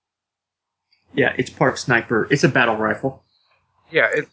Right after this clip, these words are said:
Speaker 2: it's a battle rifle.
Speaker 1: Even though they don't have those in fifth edition. But yeah, it's a cross between an assault rifle and a sniper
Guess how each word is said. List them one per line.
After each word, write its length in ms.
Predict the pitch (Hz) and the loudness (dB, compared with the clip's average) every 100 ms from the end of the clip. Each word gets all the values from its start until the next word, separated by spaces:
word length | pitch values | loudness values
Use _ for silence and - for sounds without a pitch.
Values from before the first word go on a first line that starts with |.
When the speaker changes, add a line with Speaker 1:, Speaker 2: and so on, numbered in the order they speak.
| _ | _
Speaker 2:
it's 160 | 160 165 | -8 -2
a 40 | |
battle 240 | 143 117 107 | 2 2 2
rifle. 400 | 110 113 107 - _ _ _ _ _ _ _ _ _ - | 2 -2 -10 -12 _ _ _ _ _ _ _ _ _ -2
Speaker 1:
Even 180 | 135 117 | 0 2
though 60 | |
they 80 | 107 | 0
don't 140 | 104 85 | 0 0
have 160 | 98 | -2
those 160 | 101 87 | 0 -2
in 80 | 78 | -4
fifth 180 | - 85 | -6 -6
edition. 400 | - - - - | -6 -8 -10 -8
But 180 | 101 - | -4 -2
yeah, 200 | - - - | -4 -6 -2
it's 180 | 135 - | -2 0
a 60 | 131 | 0
cross 220 | 135 117 | 0 0
between 300 | - - 110 | -2 -2 -2
an 80 | 98 | -4
assault 300 | - 104 95 | -2 -2 -2
rifle 320 | 104 - 110 | -8 -6 -6
and 80 | 107 | -6
a 20 | |
sniper 480 | - 156 139 120 - | 0 2 2 0 -6